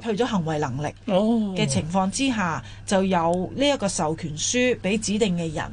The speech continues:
Speaker 2: 去執行。
Speaker 1: 去點樣處理你嘅財產。
Speaker 2: 噉當中係包括埋你點樣照顧，
Speaker 1: 係啦，
Speaker 2: 照顧呢個
Speaker 1: 噉你就可以，
Speaker 2: 被照顧者啦。
Speaker 1: 當然，呃，其中就包括自己嘅醫藥費啦，
Speaker 2: <laughs>
Speaker 1: 仲有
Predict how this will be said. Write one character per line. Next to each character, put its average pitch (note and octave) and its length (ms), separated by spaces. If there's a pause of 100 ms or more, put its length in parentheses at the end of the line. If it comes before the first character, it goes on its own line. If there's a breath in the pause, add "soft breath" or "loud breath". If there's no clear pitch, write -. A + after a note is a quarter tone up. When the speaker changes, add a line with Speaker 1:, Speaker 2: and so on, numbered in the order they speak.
(180)
Speaker 2:
去 E3 180
執 - 80
行。 - 0
Speaker 1:
去 - 0
點 - 120
樣 F#3+ 520
處 F#3 60
理 F#3 120
你 E3 160
嘅 F3 60
財 C3 240
產。 E3+ 140
Speaker 2:
噉 F#3+ 60
當 G#3+ 140
中 G3+ 140
係 D#3 160 (140)
包 F#3+ 120
括 E3 140
埋 A#2+ 180
你 C3 160
點 D#3 140
樣 E3 60
照 D#3 140
顧， C#3+ 160
Speaker 1:
係 G#3 400
啦， G3+ 180
Speaker 2:
照 D#3+ 60
顧 D3+ 140
呢 D#3+ 60
個 D#3+ 60
Speaker 1:
噉 D#3 80
你 - 20
就 C#3+ 160
可 C#3 60
以， - 20
Speaker 2:
被 C#3 140
照 D3+ 120
顧 C#3+ 40
者 C#3+ 160
啦。 D#3+ 100
Speaker 1:
當 E4+ 160
然， G3+ 200 (260)
呃， G3 320 (100)
其 G3 180
中 C#4+ 180
就 B3 100
包 C4 180
括 C4+ 120
自 F#3 200
己 G3 140
嘅 A#3 80
醫 A3+ 160
藥 A3 140
費 F3+ 260
啦， G#3+ 340 (180)
Speaker 2:
<laughs> - 220
Speaker 1:
仲 G#3+ 280
有 G3+ 320